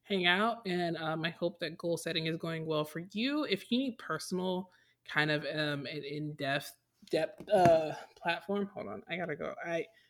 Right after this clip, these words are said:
there is a, um, <laughs> a thing that I do every year. I'll put the link in the show notes. Uh, that I don't do every year, but I, I did it for, like, three years.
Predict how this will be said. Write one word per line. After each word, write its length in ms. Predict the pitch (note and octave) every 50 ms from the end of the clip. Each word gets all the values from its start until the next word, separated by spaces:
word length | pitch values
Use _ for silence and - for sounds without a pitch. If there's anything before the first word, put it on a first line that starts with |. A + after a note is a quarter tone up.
| _ _ - -
there 140 | G#3 A3 A3+
is 160 | A3 G#3 G3+ F#3+
a, 100 | F3 E3+
um, 460 | - E3 E3 E3 E3 D#3+ D3+ D3+ D3+ - - - - G#3+
<laughs> 260 | F#3+ - - - -
a 40 | -
thing 240 | - G#3 G3 G3
that 100 | G3 F#3 F#3+
I 40 | G3
do 120 | F#3 F3
every 160 | F3 F#3+ E3 D#3+
year. 80 | D#3 D#3+
I'll 60 | D#3+
put 180 | - G3 G3+ -
the 40 | G3
link 120 | F3+ E3+
in 60 | E3+ D#3+
the 60 | G#3
show 140 | - E3 E3+
notes. 220 | F3 E3+ F3 - -
Uh, 140 | C#3+ G3+ G3+ G#3
that 200 | B3 B3+ B3+ G#3
I 60 | G3+ F#3
don't 260 | F#3+ F#3+ F#3+ G3 F3
do 100 | E3+ D#3+
every 200 | D#3+ D3+ D3+ D3+
year, 80 | D3 D3
but 100 | D3 D3+
I, 120 | D3+ D3 - A#2 C#3+
I 20 | E3
did 180 | - E3 E3
it 80 | D#3 -
for, 60 | C#3+
like, 120 | D3 C#3+
three 180 | - D3+ D3 D3
years. 320 | D3 D3+ D#3 D#3+ F#3+ G3+